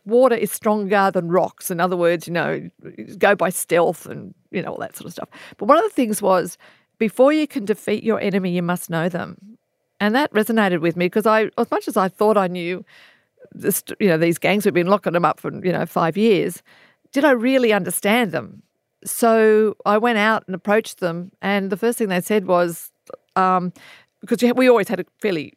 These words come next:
interesting relationship with them, it was very amicable in a way. Their view was, "We do the crime, we do the time, you get us, we lock us up, that's the way it goes." And I told them about my new job, and they laughed a bit and said, you know, you know, "How are you gonna break us up?" You know, although we're vulnerable,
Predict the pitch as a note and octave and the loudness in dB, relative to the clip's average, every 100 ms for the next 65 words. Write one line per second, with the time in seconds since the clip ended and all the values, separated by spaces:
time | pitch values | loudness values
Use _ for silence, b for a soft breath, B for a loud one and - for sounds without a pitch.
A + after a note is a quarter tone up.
0 | _ G3+ F3+ - E3+ E3 F3 F#3 G3 - | _ -10 -8 -6 -6 -2 -2 -2 -6 -6
1 | F3+ F3 D#3+ D#3+ F#3 F3 D#3+ - _ _ | -6 -4 -4 -4 -2 0 -2 -8 _ _
2 | - F#3+ G3+ G3+ - G3+ - F3 C3+ A#2 | -2 -2 0 -4 -6 -12 -10 -8 -4 -6
3 | F#3 _ _ _ _ _ _ - A3 G#3 | -6 _ _ _ _ _ _ 0 2 2
4 | - F#3+ F3+ F3+ - F#3+ F#3+ E3+ - E3+ | 2 0 2 2 0 2 2 0 -2 -2
5 | E3 E3 E3+ E3 - F3 E3 E3 F3 F3 | -2 -4 -4 -6 -4 -2 -2 -2 -2 -2
6 | E3+ - D#3 - E3 E3 G#3 - - - | -2 -2 -4 -4 -6 -8 -8 -8 -12 -8
7 | D3+ - F#3+ - - _ B B B B | -6 -6 -8 -10 -10 _ B B B B
8 | B B B A3+ A3+ A3+ - C4+ D#4 C4+ | B B B 4 6 4 0 0 0 0
9 | G#3 G3 F3 - F3+ F3 D#3+ - D#3 G3+ | 0 2 0 0 -4 -4 -4 -2 -2 -2
10 | A3 E3+ D3+ C#3+ F#3 - - D#3 G3+ E3 | -2 -4 -4 -6 -8 -12 -10 -8 -8 -10
11 | - - D3+ D3 - F#3 G3+ F#3 F3 F3+ | -12 -14 -12 -12 -12 -12 -10 -10 -10 -8
12 | G3 F#3+ E3+ - F3 E3+ F3+ F3 F3+ - | -8 -8 -10 -8 -8 -8 -8 -6 -6 -6
13 | F#3 F3 F#3 F#3+ G#3 F#3 E3 G#3 A#3 A#3+ | -2 2 4 4 4 4 4 4 4 2
14 | A#3+ D#4+ | 4 2